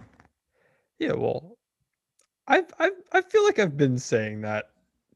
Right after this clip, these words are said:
I don't trust him as a, as a competitive manager. And I, I agree with you. Like,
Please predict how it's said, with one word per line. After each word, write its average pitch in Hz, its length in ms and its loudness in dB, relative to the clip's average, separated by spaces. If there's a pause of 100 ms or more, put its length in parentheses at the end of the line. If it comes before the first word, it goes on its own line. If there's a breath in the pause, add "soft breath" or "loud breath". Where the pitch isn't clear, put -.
(280)
I 123 160 4
don't 123 280 -4
trust - 280 -4
him 139 200 -4 (240)
as 123 280 0
a, 120 460 0 (300)
as 123 160 -2
a 127 60 -4
competitive 120 840 -2 (540)
manager. 139 400 0
And 185 100 0
I, 185 60 4
I 175 160 0
agree 185 260 2
with 139 200 0
you. 123 120 0
Like, 123 260 0